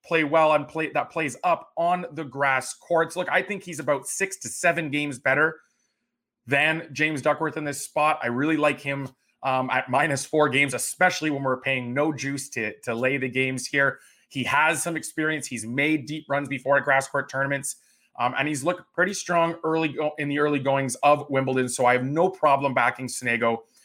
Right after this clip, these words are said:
in this spot. The second pick, we're going back to someone we backed earlier this week on the money line at plus money. We're gonna do it again. We're going back to the well with Jordan Thompson on the money line at plus one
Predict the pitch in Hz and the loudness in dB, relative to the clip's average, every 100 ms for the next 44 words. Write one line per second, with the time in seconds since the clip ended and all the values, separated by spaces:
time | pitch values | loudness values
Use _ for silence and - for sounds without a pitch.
0 | _ - 143 127 - - 156 135 101 - | _ -2 -2 -2 -4 0 4 6 4 0
1 | _ _ 135 - 208 240 220 220 220 175 | _ _ -2 2 2 2 0 0 2 2
2 | 156 233 240 220 233 - 185 202 214 202 | 6 6 6 4 4 0 0 2 2 0
3 | 196 196 202 202 254 285 190 139 151 156 | 2 2 4 4 4 6 4 0 -2 -2
4 | 139 147 143 143 143 135 139 135 - 139 | 2 0 2 0 0 2 0 -2 -4 -4
5 | 156 160 196 190 135 240 269 214 170 185 | -2 -2 -2 -4 0 0 2 0 2 2
6 | 185 160 160 139 190 208 - 202 170 165 | 0 -2 -2 0 2 2 0 -6 2 4
7 | 160 156 - _ _ - 156 139 - 190 | 4 2 -4 _ _ -4 -4 -4 2 4
8 | 226 233 247 - _ - 202 202 - 147 | 6 4 -2 -8 _ -4 2 2 2 -6
9 | 117 113 _ _ _ _ _ _ _ _ | -8 -10 _ _ _ _ _ _ _ _
10 | _ 151 208 226 190 165 139 131 127 127 | _ 4 4 4 2 2 2 0 0 -2
11 | 135 - - 170 180 - 135 127 156 160 | -4 -4 2 2 2 -6 -6 0 2 2